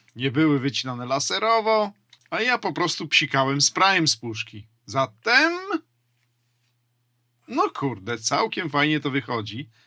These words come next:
Oczywiście ma klimat starych koszulek, ale jest git.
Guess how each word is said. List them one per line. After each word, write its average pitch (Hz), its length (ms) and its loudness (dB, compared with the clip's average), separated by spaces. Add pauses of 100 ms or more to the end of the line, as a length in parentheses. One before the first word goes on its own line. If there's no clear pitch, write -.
(180)
Oczywiście 160 640 -2
ma 147 140 2
klimat 147 380 -2
starych 156 360 -2
koszulek, 120 680 -8 (680)
ale 151 300 2
jest 165 260 2
git. 202 400 -6